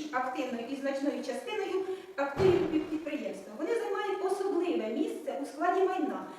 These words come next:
та домінуючій, е, позиції у структурі витрат підприємств, е, різних сфер підприємницької діяльності. Для безперервного фун-, функціонування,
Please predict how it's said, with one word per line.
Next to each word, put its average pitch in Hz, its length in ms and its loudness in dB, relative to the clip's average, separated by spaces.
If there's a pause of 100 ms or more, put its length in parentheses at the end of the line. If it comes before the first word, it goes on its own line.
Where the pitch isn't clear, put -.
та 294 80 6
домінуючій, 311 800 2 (320)
е, 254 240 -6
позиції 320 640 2
у 302 40 4
структурі 381 680 4
витрат 320 420 2
підприємств, 302 640 -2 (400)
е, - 20 -8
різних 311 260 2
сфер 294 320 -2
підприємницької 262 680 -6
діяльності. - 420 -10 (460)
Для 339 180 -2
безперервного 427 680 4
фун-, 330 180 2 (120)
функціонування, 294 960 0